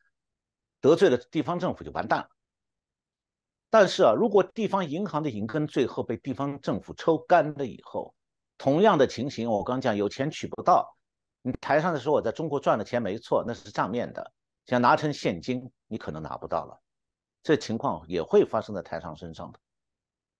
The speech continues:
所以中共的财政危机，它现在是靠从银行里拿走民众的存款来克难的，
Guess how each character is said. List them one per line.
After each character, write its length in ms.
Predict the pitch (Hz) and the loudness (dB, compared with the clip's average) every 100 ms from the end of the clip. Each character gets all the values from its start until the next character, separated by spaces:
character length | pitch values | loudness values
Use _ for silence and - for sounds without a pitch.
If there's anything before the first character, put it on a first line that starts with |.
| _ _ _ _ - | _ _ _ _ 6
所 140 | 202 | 8
以 80 | 170 | 8
中 240 | 233 254 | 6 2
共 120 | 233 | 4
的 80 | 202 | 0
财 240 | - 131 139 | 0 -4 -4
政 140 | 175 | -2
危 120 | 180 | -4
机， 220 | 180 190 | -2 -4
它 80 | 117 | -4
现 240 | - 175 139 | -4 -4 2
在 180 | 151 | 2
是 140 | 127 - | 0 -6
靠 200 | - 131 | -6 -4
从 200 | 123 113 | -4 -6
银 200 | 113 170 | -4 -4
行 300 | 113 123 131 | -2 -4 -2
里 60 | |
拿 240 | 104 87 170 | -4 -2 -2
走 180 | 143 92 | 0 -2
民 180 | 92 | -4
众 140 | 160 160 | -4 -4
的 80 | 98 | -4
存 300 | - 143 190 | -6 -6 -6
款 240 | 104 64 | -6 -6
来 80 | - | -8
克 180 | - - | -4 -4
难 300 | 95 82 - | -2 -6 -10
的， 160 | - | -18